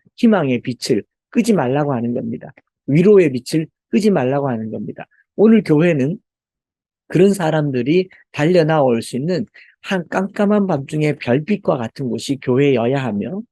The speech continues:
그런 사람들이 언제든지 그 불을, 어, 보고 위로를 받을 수 있는 곳이 바로 교회여야 합니다. 등잔대의 불은, 아, 아들 잃어버린 아론이 쓸쓸히 불을 밝히지만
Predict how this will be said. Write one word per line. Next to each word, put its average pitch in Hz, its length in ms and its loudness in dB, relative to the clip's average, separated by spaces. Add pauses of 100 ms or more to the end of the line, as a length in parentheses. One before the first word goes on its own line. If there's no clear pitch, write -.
(420)
그런 202 200 4
사람들이 180 640 0 (200)
언제든지 147 800 0
그 156 180 -4
불을, 151 400 0 (280)
어, 113 220 -2
보고 147 420 0
위로를 165 360 2
받을 135 280 -4
수 123 140 -10
있는 117 180 -2
곳이 113 240 -6
바로 110 300 -8
교회여야 120 720 -2
합니다. 110 400 -10 (420)
등잔대의 165 600 2
불은, 135 440 -2 (380)
아, 107 260 -6
아들 180 280 2
잃어버린 135 460 0
아론이 135 560 -2 (120)
쓸쓸히 185 540 0
불을 160 260 -2
밝히지만 139 680 -6